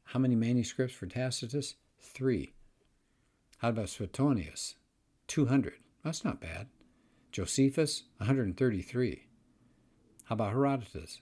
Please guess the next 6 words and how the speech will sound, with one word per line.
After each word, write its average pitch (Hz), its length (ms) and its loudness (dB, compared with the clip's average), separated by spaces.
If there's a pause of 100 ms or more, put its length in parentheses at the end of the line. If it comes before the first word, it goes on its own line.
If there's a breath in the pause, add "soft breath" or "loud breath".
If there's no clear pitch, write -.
Seventy-five. 92 840 -4 (1200)
Thucydides, 104 720 0
we 139 80 2
only 170 180 2
have 98 180 -4
twenty 131 480 -2